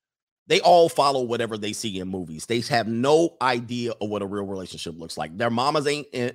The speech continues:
they mama and daddy ain't been in one. Uh, they pop, they grandpapa was a Rolling Stone. Uh, they, they, they grandmama was in these streets. She was a flapper, or she was a child of the sixties and seventies.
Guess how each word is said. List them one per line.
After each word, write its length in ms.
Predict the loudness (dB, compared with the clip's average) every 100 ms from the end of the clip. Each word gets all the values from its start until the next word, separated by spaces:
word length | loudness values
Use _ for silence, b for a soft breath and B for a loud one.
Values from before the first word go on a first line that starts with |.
| _
they 140 | -2
mama 260 | 2 2 2
and 140 | 0
daddy 300 | 0 0 -2
ain't 100 | -4
been 120 | -2 -2
in 120 | -4
one. 240 | -4 -6 -10 b b _
Uh, 300 | 0 0 0
they 140 | -2
pop, 340 | 0 0 0 -2
they 100 | -2
grandpapa 520 | 0 -2 2 2 2
was 180 | 0 0
a 60 |
Rolling 300 | 0 0 0
Stone. 440 | -2 -4 -4 -6 -12 _ _ _ _ -4
Uh, 260 | -2 -2
they, 340 | -2 -2 -2 -10 -2
they, 260 | -2 -2 -4
they 160 | -6
grandmama 720 | -2 0 2 2 2 0 -2 -6 _ -8
was 200 | -6 0
in 180 | 0 0
these 180 | -2
streets. 320 | -4 -4 -4 -4
She 80 |
was 140 | -2 -2
a 60 |
flapper, 540 | 0 2 2 2 -4 -6 -6
or 120 | -6
she 140 | -4
was 260 | -6 -6 -10 _
a 60 | -2
child 300 | 2 2 0
of 80 | -4
the 60 |
sixties 420 | -6 -8 -8 -8
and 80 | -6
seventies. 440 | -4 -4 -6 -12